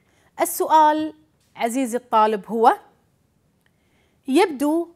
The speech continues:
أثر الثقافة الإسلامية واضحًا في معاني الرسالة وم-، ولغتها. دلل على ذلك من خلال الجزء الذي أمامك من الرسالة.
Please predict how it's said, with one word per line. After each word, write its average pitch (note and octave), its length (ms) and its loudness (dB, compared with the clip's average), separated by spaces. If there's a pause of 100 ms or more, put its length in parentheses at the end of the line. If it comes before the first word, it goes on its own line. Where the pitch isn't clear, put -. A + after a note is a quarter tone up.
(720)
أثر D#4+ 300 2
الثقافة C#4 680 0
الإسلامية A#3+ 920 -4
واضحًا A3 520 -2 (680)
في E4 200 2
معاني C4+ 480 0
الرسالة A3+ 560 -2 (120)
وم-، B3+ 340 -2
ولغتها. A3+ 840 -4 (1300)
دلل D4+ 440 0
على G#3+ 200 0
ذلك A3 720 -2
من B3+ 180 -4
خلال C4 360 0
الجزء B3+ 420 -6
الذي A#3+ 420 -4
أمامك G#3+ 520 -8
من G3+ 340 -8 (180)
الرسالة. E3 580 -6